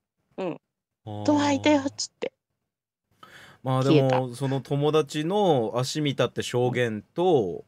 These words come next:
Speaker 1: うん。
Speaker 2: その泊まりに来た五人の証言で、
Speaker 1: うん。
Speaker 2: まあ、ね、確定ですもんね。
Speaker 1: うん。あの、
Speaker 2: <laughs>
Speaker 1: おかげで、あの、
Speaker 2: お化け屋敷。
Speaker 1: ホラーブームが舞い起こ-、起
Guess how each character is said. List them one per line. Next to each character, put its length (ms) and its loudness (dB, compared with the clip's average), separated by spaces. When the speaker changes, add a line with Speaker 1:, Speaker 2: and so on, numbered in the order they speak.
Speaker 1:
う 260 -6
ん。 60 -12
Speaker 2:
そ 120 -4
の 120 -2
泊 140 -6
ま 160 2
り 100 -2
に 160 -2
来 80 -14
た 100 0
五 220 -2
人 180 -4
の 100 -4
証 260 -2
言 300 -4
で、 400 -2
Speaker 1:
う 260 -4
ん。 40 -4
Speaker 2:
ま 200 4
あ、 80 -4
ね、 680 -2
確 460 -8
定 420 4
で 220 -4
す 120 -10
も 160 -12
ん 60 -14
ね。 320 -4
Speaker 1:
う 80 -6
ん。 260 -6
あ 120 -2
の、 260 0
Speaker 2:
<laughs> 80 -6
Speaker 1:
お 40 -4
か 180 -4
げ 100 0
で、 380 -6
あ 60 -8
の、 360 -8
Speaker 2:
お 160 -6
化 60 -12
け 60 6
屋 0 -
敷。 0 -
Speaker 1:
ホ 60 8
ラ 180 6
ー 20 -2
ブ 140 2
ー 40 0
ム 140 -6
が 180 -12
舞 220 -2
い 20 -2
起 120 -8
こ-、 360 -14
起 100 -18